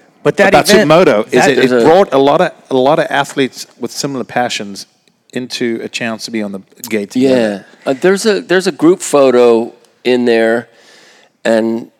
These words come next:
Speaker 3: uh, there's maybe forty people in it, and they're all somebody that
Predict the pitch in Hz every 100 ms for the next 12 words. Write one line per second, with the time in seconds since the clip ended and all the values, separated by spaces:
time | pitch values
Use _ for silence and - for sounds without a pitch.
0 | _ _ _ 143 117 113 135 123 131 -
1 | 143 135 117 - 147 143 131 - 160 -
2 | 110 95 90 98 _ - 120 135 135 151
3 | 156 143 - - - 135 135 123 127 113
4 | 117